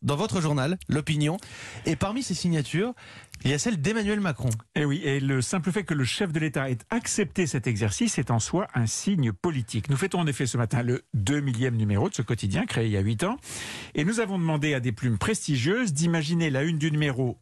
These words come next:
Speaker 2: non pas deux mille, mais trois mille.
Speaker 1: Dans quatre ans donc ?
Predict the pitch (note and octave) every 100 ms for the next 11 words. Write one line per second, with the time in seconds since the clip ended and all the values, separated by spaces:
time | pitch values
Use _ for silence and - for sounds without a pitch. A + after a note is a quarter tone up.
0 | _ A2+ C3+ G3+ D3 C3+ G#2 C3+ C#3 A#3
1 | F3+ B2+ D#3+ A#3+ B3 - _ _ - F#3
2 | D#3+ C3 C#3+ A#3+ - - D3 D3+ D3+ E3
3 | F#3 E3+ D#3